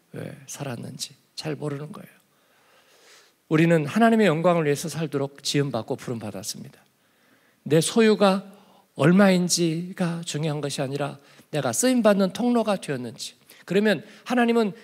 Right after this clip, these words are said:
그들에게 명예를 주십니다. 한마음교회의 명예는 그런 것입니다. 여기에 얼마나 스펙이 있는 사람이 모였는지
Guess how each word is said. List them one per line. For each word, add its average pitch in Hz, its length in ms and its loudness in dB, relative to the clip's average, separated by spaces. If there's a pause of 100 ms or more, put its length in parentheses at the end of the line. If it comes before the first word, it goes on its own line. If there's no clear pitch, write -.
(100)
그들에게 156 640 -2
명예를 143 460 0
주십니다. - 500 -10 (1400)
한마음교회의 202 720 4
명예는 135 500 -2
그런 120 220 -6
것입니다. - 460 -14 (1800)
여기에 147 540 -2 (2750)
얼마나 170 480 4
스펙이 240 400 -2
있는 196 160 0
사람이 165 340 -2
모였는지 139 580 -2